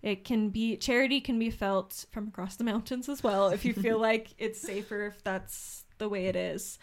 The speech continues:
Speaker 1: Um, because y-, obviously you can't control another person's agency, no matter how much you love them.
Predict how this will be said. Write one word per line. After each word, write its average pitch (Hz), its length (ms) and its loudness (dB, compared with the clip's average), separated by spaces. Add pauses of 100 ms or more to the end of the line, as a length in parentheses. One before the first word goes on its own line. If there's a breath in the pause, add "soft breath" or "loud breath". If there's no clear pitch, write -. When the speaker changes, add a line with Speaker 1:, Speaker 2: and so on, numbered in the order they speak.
(320 loud breath)
Speaker 1:
Um, 202 380 -2
because 190 320 -2
y-, 185 140 -10
obviously 185 380 -2
you 185 140 0
can't 196 320 -8
control 190 360 -6
another 185 260 -6
person's 185 340 -12
agency, 190 560 -10
no 190 120 -2
matter 175 200 -6
how 185 160 -10
much 185 240 -8
you 190 60 -8
love 196 220 -10
them. 214 260 -6